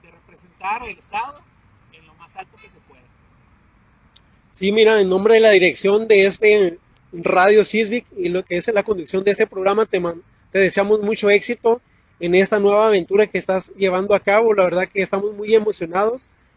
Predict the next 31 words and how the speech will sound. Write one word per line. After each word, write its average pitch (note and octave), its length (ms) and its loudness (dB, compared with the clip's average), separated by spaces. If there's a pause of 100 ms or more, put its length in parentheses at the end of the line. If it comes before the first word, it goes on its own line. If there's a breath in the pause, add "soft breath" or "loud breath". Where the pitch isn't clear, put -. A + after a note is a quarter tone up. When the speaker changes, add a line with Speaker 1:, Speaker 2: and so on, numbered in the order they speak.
(120)
Speaker 2:
sobre F#3+ 240 -2
todo G#3+ 280 2
porque, G3 440 -2
en G3 140 -2
primer F3+ 260 -2
lugar, A3 320 2
por G#3+ 160 -6
tu G3+ 140 -10
familia, G#3+ 600 -2 (300)
segundo F#3+ 400 -4
lugar, G3 400 0
como F#3 240 -6
lo F3 120 -4
acabas F#3+ 340 -2
de G3+ 80 0
recalcar, F#3+ 520 -4 (280)
por F3 140 -2
esta F#3 200 -2
ciudad F#3 240 -2
fronteriza F#3+ 460 -6
de G3+ 100 -2
Tijuana. G3 500 -4 (280)
Grandes G3+ 320 0
personalidades F#3 840 -2
como F#3 260 -2
tú A#3+ 300 -4 (280)
son G3+ 240 -2
muy A3 300 -2 (200)
contadas, G#3+ 540 2
la G3 100 2
verdad. F3 320 0